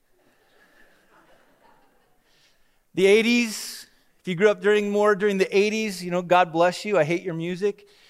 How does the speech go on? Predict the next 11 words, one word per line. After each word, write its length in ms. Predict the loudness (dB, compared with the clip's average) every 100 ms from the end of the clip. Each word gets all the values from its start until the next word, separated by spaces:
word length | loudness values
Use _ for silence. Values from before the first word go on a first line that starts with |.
| -20 -2
Uh, 60 | -2
if 100 | 0
you 80 |
<laughs> 120 | -4 4
grew 100 | 4
up 180 | 4 0
during 300 | 0 2 2
the, 240 | 4 4 2 -10 -4
oh, 840 | -2 0 2 2 2 0 0 -2
it's 180 | -4 -2
okay. 920 | -2 -2 -4 -4 -2 -2 -4 -6 -10